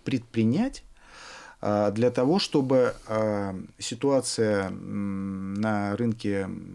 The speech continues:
жилищно-коммунальных услуг, а, улучшилась?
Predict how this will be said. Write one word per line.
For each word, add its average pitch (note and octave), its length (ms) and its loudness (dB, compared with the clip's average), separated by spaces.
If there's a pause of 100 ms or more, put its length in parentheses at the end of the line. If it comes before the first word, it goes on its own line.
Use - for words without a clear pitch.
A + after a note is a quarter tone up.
жилищно-коммунальных G#2+ 920 -2
услуг, E3 480 -6
а, G#2 360 -4 (1040)
улучшилась? C3+ 720 2